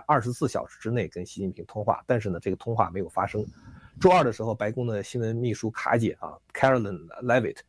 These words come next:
她呢也说这个川习通话呢正在安排当中，很快就会进行。后来呢，这个白宫贸易顾问 Peter Navarro 啊，纳瓦罗，他呢也说川习呢会在周二通话，但是呢，通-，通话还是没有发生。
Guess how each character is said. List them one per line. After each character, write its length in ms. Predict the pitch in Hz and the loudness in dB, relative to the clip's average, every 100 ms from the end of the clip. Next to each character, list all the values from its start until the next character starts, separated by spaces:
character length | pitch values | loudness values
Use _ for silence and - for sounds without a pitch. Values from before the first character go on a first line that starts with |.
| _ - - | _ -20 -16
她 140 | - | 2
呢 100 | 170 | 4
也 140 | 156 90 | 4 2
说 220 | - 104 | -2 0
这 160 | 113 98 | 0 -2
个 120 | 90 | -4
川 180 | - 135 | 0 0
习 120 | 104 | 0
通 200 | 95 113 | -2 2
话 140 | 113 | 2
呢 100 | 90 | 2
正 160 | 85 110 | -2 -2
在 80 | 98 | -2
安 160 | 107 | -2
排 120 | 107 101 | -2 -2
当 160 | 110 | -2
中， 160 | 110 110 | -2 -4
很 160 | - | -8
快 160 | - 104 | -2 0
就 120 | 101 | 2
会 100 | 95 | 0
进 180 | 92 113 | 0 -2
行。 220 | 92 71 | -4 -8
后 140 | - 131 | 2 4
来 140 | 101 | 4
呢， 120 | 107 | 2
这 120 | 95 92 | 0 -2
个 60 | |
白 160 | - 90 | 0 0
宫 120 | 120 | 2
贸 160 | 120 110 | 2 2
易 60 | |
顾 160 | 104 - | 2 2
问 180 | 117 90 | 2 2
Peter 340 | - 131 107 85 | 4 4 6 2
Navarro 560 | 92 101 123 101 - | 2 2 4 2 -4
啊， 100 | - - | -14 -14
纳 260 | 147 135 | -2 2
瓦 140 | 107 78 | 2 0
罗， 180 | 82 80 | -4 -6
他 160 | - 147 | 0 0
呢 100 | 127 | 0
也 120 | 78 | -4
说 280 | - 95 92 _ - - _ - - | -8 -8 -8 _ -20 -20 _ -16 -6
川 180 | - 139 | 4 4
习 200 | - 98 | 4 -6
呢 100 | 95 | -4
会 140 | - | -2
在 160 | 104 87 | -2 0
周 100 | 113 | 2
二 140 | 107 | 2
通 160 | 98 110 | 2 0
话， 180 | 113 - | 0 2
但 140 | 135 | 0
是 100 | 113 | 0
呢， 80 | 98 - | -4 -6
通-， 240 | - 123 - | -4 -4 0
通 160 | 139 | 2
话 120 | 117 82 | 2 0
还 260 | - - | -4 -2
是 180 | 113 - | 0 0
没 120 | 87 | 0
有 120 | 85 - | -4 -6
发 160 | - | -8
生。 160 | - | -6